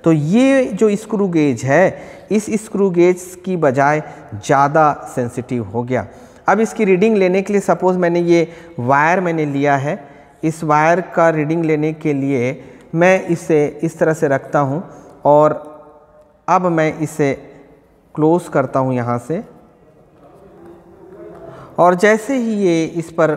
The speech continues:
क्लोज हो गया आप देख पा रहे हैं। अब मैं इसकी रीडिंग पर आऊँगा। यहाँ पर आप देखिए स्पष्टता के साथ मैं फोकस करने की कोशिश कर रहा हूँ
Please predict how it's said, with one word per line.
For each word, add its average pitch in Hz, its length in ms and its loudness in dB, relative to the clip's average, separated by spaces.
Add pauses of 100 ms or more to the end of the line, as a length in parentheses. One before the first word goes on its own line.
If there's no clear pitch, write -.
(120)
क्लोज 175 300 4
हो 139 100 0
गया 127 220 0
आप 127 80 0
देख 147 360 0
पा 123 120 4
रहे 117 120 0
हैं। 143 220 -4 (1120)
अब 226 160 4
मैं 220 220 -4
इसकी 208 300 -4
रीडिंग 151 300 -4
पर 139 180 -2
आऊँगा। 117 400 -4
यहाँ 143 280 -4
पर 139 180 0
आप 127 100 2
देखिए 135 520 -2
स्पष्टता 127 420 -4
के 135 160 -4
साथ 127 400 -2
मैं 123 120 -2
फोकस 123 440 -6
करने 127 160 -2
की 127 120 -10
कोशिश 135 400 -6
कर 139 160 -4
रहा 143 120 -2
हूँ 151 160 -4